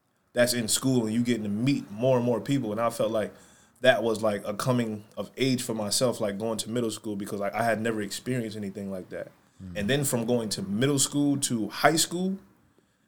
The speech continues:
Speaker 1: it was like now you in school with, you know,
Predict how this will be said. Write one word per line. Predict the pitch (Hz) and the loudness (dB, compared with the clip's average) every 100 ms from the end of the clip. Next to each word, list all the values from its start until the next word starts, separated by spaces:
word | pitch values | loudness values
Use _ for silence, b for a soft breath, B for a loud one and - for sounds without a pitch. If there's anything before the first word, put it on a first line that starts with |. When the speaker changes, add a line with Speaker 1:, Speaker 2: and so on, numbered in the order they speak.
| - | -2
Speaker 1:
it | 147 | 2
was | 135 | 4
like | 113 98 | 4 2
now | 98 110 147 147 120 110 113 | 0 2 4 6 4 2 -2
you | 127 123 | 0 2
in | 113 | 2
school | - - 131 120 | 0 2 2 2
with, | 110 107 - b b b b | 2 -2 -8 b b b b
you | 117 | -2
know, | 120 104 | 2 2